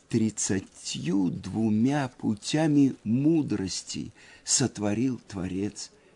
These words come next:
небо и землю. А мудрость, хохма, что это такое? Это то, что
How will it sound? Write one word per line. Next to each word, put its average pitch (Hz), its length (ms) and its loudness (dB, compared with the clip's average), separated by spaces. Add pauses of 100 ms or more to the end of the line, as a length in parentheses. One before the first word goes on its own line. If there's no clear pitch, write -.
(100)
небо 98 420 -2
и 80 100 -4
землю. 80 440 -8 (760)
А 90 400 -6 (720)
мудрость, 131 800 -2 (160)
хохма, 151 840 0 (800)
что - 360 2
это 170 180 2
такое? 120 580 -6 (640)
Это 185 260 6
то, 202 300 6
что - 420 0